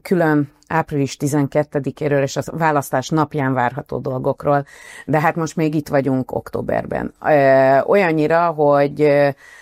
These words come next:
tegnap Magyarország kormánya címen azt a posztot lehetett látni,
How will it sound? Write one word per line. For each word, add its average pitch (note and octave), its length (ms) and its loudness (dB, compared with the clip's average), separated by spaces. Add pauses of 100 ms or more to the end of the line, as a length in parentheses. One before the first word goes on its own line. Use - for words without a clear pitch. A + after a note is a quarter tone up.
(400)
tegnap D3+ 540 2 (100)
Magyarország C3+ 760 -2
kormánya C3+ 800 -2 (120)
címen D#3 640 0
azt - 340 -4
a B2 320 -2 (1000)
posztot - 420 -2
lehetett C3 460 -2
látni, D3+ 540 0